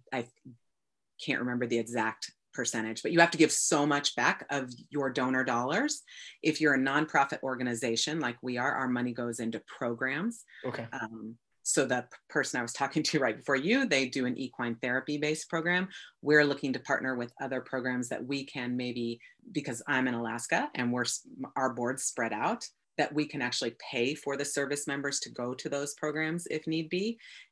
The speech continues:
Speaker 1: and build those communities up in, so we're in Texas, Fayetteville,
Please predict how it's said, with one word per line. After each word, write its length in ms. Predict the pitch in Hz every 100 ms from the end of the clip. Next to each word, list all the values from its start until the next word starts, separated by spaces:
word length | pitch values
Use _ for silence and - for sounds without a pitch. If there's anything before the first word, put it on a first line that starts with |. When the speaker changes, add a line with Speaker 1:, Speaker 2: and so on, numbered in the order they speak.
| -
Speaker 1:
and 260 | 135 131 117
build 240 | 147 135
those 220 | 123 127 -
communities 640 | 135 131 131 123 120 117 143
up 240 | 123 - - -
in, 400 | 131 127 123 127 123 _ _ _ _ _
so 220 | - - 120
we're 220 | 135 135
in 200 | 131 120
Texas, 720 | - 147 - - 131 - - - _ -
Fayetteville, 920 | 151 135 131 120 135 127 123 123 123